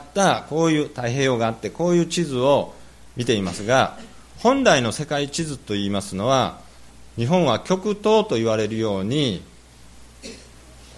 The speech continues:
見ていただいたらわかるんですが、まあ、日本はこちらの方にありますね。そして世界がこう広がっています。おそらく、あの、イタリアあたり、そしてこのパレスチナ、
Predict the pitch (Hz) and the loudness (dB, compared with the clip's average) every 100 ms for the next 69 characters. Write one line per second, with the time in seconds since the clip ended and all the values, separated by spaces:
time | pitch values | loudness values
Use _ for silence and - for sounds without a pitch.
0 | 82 85 - - - - - 131 131 139 | -20 -20 -20 -20 -20 -20 -4 -2 2 2
1 | 135 131 120 107 110 110 104 92 95 90 | 2 2 2 0 -2 -2 -2 -4 -4 -6
2 | 113 117 175 202 113 - 110 127 123 123 | -4 0 2 4 0 -4 -4 -2 0 -2
3 | 131 98 82 82 78 - 196 - - - | -2 -4 -6 -10 -10 -4 -4 -6 -18 -20
4 | - - 165 160 156 147 131 - - 117 | -20 -8 -4 0 2 2 2 -6 -12 -6
5 | 101 87 80 90 85 104 98 87 - 87 | -4 -4 -6 -8 -6 -4 -4 -6 -8 -10
6 | 82 - - - - - - - - - | -10 -12 -16 -18 -18 -20 -20 -20 -20 -20
7 | - - - - 151 214 202 170 139 120 | -20 -20 -20 -8 -4 4 4 4 0 -2
8 | - - - - 98 90 127 - - - | -6 -18 -20 -20 -20 -18 -18 -18 -20 -12
9 | 120 117 123 127 135 127 120 120 - 123 | -6 -4 0 4 4 4 2 2 -2 -6
10 | 120 98 87 - - - 170 - 151 139 | -2 -2 -4 -12 -16 -4 -4 2 2 2
11 | 135 131 127 - - - 117 113 - - | 2 2 2 -2 -18 -8 -2 -2 -4 -8
12 | 104 92 | -6 -6